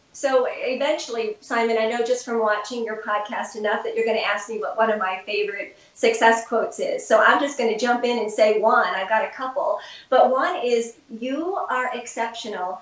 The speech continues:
and made for greatness." I don't even know who said that, but I love that. And I've had that on a, um,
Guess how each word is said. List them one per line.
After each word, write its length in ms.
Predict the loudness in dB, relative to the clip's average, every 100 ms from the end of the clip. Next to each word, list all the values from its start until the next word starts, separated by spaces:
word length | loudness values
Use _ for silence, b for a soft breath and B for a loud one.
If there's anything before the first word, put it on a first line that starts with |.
| -16 _
and 220 | -2 0
made 480 | 2 2 2 -2 -6 -10
for 120 | -8 -2
greatness." 600 | -2 -2 -6 -12 -14 -4
I 100 | 2
don't 140 | 4 4
even 160 | 4
know 100 | 2
who 120 | 0 -4
said 280 | -2 -2
that, 220 | -2 -4 2
but 160 | 2 4
I 260 | 4 4
love 340 | 2 2 2 0
that. 180 | -2
And 120 | -2 -2
I've 220 | -2 -4
had 280 | -2 -2 0
that 240 | 0 0
on 280 | 0 0 -2
a, 440 | -2 -4 -4 -4
um, 480 | -6 -6 -6 -8 -12